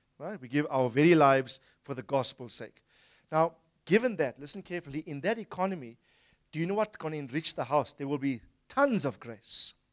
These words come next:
tons and tons, and flows of anointings and grace for what the Lord has in store for us.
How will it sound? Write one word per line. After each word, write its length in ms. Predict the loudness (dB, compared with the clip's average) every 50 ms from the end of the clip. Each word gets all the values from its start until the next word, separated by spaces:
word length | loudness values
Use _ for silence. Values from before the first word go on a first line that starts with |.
| _ _ _ _ -2
tons 520 | 6 10 10 10 10 8 4 2 0 -4
and 180 | -4 -4 -6 -8
tons, 600 | -6 2 4 4 4 4 0 -6 -8 -8 -8 -8 -8 _ _ _ _ _ _ _
and 120 | -16 -14 -14
flows 600 | -12 -2 8 12 12 12 12 12 12 8 6 4
of 120 | 2 2
anointings 840 | 2 2 4 6 6 6 4 2 0 0 -2 -2 -6 -10 -10 -10 -12 _ _ _ _ _ _ _ _ -8
and 180 | -6 -6 -6 -6
grace 500 | 0 4 6 6 6 4 2 0 -2 -4 _ _ _ _ _ _ _
for 220 | 4 6 6 8
what 420 | 8 6 6 6 4 -2 -14 -14 -16 _ _ _ _ _ -2
the 100 | 0 2
Lord 320 | 4 8 8 10 10 8
has 240 | 8 6 4 4 2
in 120 | -2 -4
store 300 | -4 -4 -2 0 0 0
for 180 | 0 0 0 0
us. 240 | 0 0 -4 -8